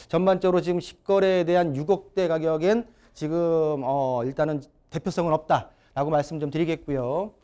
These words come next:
자, 본 아파트 같은 경우에는 천백육십사 세대 팔 년 차 아파트입니다. 평형대를 좀 볼까요? 이십사 평부터 삼십사 평이 있는데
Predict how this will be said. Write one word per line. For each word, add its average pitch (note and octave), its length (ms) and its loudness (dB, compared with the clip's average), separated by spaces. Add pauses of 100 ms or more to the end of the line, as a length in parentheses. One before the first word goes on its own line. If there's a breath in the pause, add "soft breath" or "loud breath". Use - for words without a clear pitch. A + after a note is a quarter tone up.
(240 soft breath)
자, F#3 120 6
본 A3 140 6
아파트 C#4 240 4
같은 C#4 260 4
경우에는 B3+ 300 6
천백육십사 B3 720 2
세대 F#3 260 0
팔 B3 200 -4
년 C4 160 4
차 G#3+ 120 2
아파트입니다. A#2+ 600 -6 (600 loud breath)
평형대를 C4 420 2
좀 A3 120 0
볼까요? D#3 400 -2
이십사 F#3 280 2
평부터 G#3 280 -2
삼십사 A3+ 240 -6
평이 G#3+ 260 -2
있는데 C#3+ 600 4